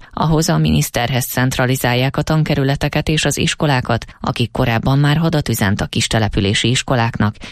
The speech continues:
és az egyházi iskoláknak is, fűzte hozzá Rétvári Bence. Hozzátette, nem több szabadság van, hanem nagyobb centralizáció,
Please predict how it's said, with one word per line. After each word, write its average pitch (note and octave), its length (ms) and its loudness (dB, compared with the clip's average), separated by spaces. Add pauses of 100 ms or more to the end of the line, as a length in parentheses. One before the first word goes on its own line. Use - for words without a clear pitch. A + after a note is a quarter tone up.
(120)
és - 200 -2
az D3 200 0
egyházi F#2+ 500 -2
iskoláknak G2 640 0
is, G2+ 240 -2 (240)
fűzte A#2 360 -2
hozzá B2 560 0
Rétvári - 560 -4
Bence. G#2 500 0 (140)
Hozzátette, - 840 -2 (260)
nem E3 260 2
több D#3+ 160 0
szabadság D#3+ 640 0
van, D#3 180 2
hanem D#3 240 2
nagyobb B2+ 460 0
centralizáció, F#2 1160 -2